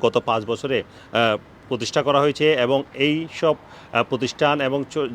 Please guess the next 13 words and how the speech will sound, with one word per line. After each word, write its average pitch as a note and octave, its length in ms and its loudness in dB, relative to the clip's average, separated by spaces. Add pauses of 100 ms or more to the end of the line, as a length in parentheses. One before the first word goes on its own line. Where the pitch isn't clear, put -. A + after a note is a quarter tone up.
যে B2+ 120 2
আরও C3 300 2
যেসব B2+ 260 -6
ব্যবসা B2+ 220 -4
প্রতিষ্ঠান C#3 300 -6
রয়েছে, C#3+ 240 -4
এগুলো D3+ 320 -2 (280)
মানি B2 300 2
লন্ডারিংয়ের C#3+ 440 2
সাথে C3 260 -4
জড়িত A2+ 260 -2
বলেও, A2+ 260 2
আহ, A2 480 4